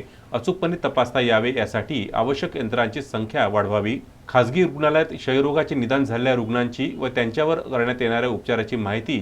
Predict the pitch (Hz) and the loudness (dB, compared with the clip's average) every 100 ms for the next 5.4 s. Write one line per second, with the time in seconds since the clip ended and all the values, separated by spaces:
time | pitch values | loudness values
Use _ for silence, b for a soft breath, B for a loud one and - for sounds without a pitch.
0 | 90 120 160 151 135 135 139 135 120 117 | -2 2 2 2 0 0 -2 0 0 0
1 | 131 117 113 104 104 110 131 107 107 - | -2 -2 -2 -2 -2 -2 -2 -2 0 0
2 | 101 98 135 - B B 113 131 - 107 | 2 2 -2 -4 B B -4 -4 -4 -2
3 | 147 165 92 92 B B - 127 123 117 | 0 0 0 -4 B B 2 2 4 0
4 | 127 127 120 123 151 107 117 113 123 117 | 0 0 0 2 2 0 -2 0 2 2
5 | 127 113 98 | 2 2 0